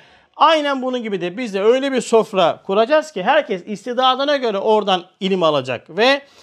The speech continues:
e, oradan istifade edecek. Eğer bunu yapmazsak, bak bunu yapılmazsa, zira çok libas var. Bir kamete güzel başkasına çirkin gelir.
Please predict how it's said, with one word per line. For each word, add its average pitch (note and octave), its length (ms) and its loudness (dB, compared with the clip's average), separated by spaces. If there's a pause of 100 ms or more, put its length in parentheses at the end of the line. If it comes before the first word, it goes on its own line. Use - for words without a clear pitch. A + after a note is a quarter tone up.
(200)
e, F3 340 0
oradan B3 300 4
istifade D#3+ 560 0
edecek. B3 300 -2 (360)
Eğer A#3 280 0
bunu C#4 140 -4
yapmazsak, C4 720 2 (180)
bak C#3 220 -6
bunu F3 120 0
yapılmazsa, A#3 720 0 (200)
zira A3 400 2
çok C4+ 260 2
libas A3+ 400 2
var. F3+ 220 2 (560)
Bir C4 340 0
kamete A3 480 0
güzel G3+ 640 0 (360)
başkasına A3 540 -2
çirkin D#3 420 -8
gelir. - 360 -20